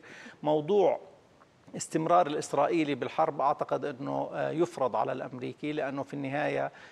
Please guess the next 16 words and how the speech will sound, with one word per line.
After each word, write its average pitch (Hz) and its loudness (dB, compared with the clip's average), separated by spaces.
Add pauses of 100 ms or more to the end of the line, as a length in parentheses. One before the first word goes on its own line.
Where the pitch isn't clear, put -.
(160)
آه، 131 0
هو 160 4
الموجود 131 0
على 127 2
الأرض 139 -2
وهو 139 0
الذي 131 -2
يقرر، 131 -2
وما 135 -2
دام 147 0
أنه 135 -4
الإسرائيلي 143 -4
إلى 156 0
اليوم 139 -2
لم 147 0
تنتقل، 135 -4